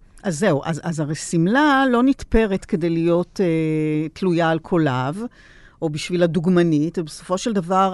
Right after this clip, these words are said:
אמורות ואמורים ללבוש אותה נשים וגברים במידות שונות,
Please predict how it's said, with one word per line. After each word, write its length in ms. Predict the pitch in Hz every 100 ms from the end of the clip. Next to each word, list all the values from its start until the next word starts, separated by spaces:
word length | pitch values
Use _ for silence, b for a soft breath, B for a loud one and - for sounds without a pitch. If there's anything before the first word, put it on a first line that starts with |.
| -
אמורות 480 | 180 170 190 202 196
ואמורים 540 | 180 175 175 196 208
ללבוש 380 | 185 160 185 220
אותה 160 | 202
נשים 420 | 170 160 - 208 190
וגברים 540 | 160 160 165 190 202
במידות 600 | 175 160 156 160 170 196
שונות, 600 | - 202 165 147 160 -